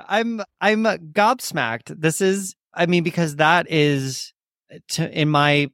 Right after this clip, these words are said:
humble point of view, like, it is that mindset that can actually make the ups and downs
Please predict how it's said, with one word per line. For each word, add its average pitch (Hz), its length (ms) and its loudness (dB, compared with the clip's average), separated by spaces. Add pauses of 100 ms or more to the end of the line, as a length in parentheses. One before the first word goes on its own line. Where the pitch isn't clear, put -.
(340)
humble 160 340 0
point 135 240 0
of 123 80 -4
view, 143 400 2
like, 123 400 0 (560)
it 147 120 4
is 127 320 2
that 135 300 2
mindset 127 500 -2
that 117 140 0
can 127 120 0
actually 123 380 0
make 120 460 2
the 127 140 2
ups - 240 -2
and 117 140 -4
downs 113 540 -2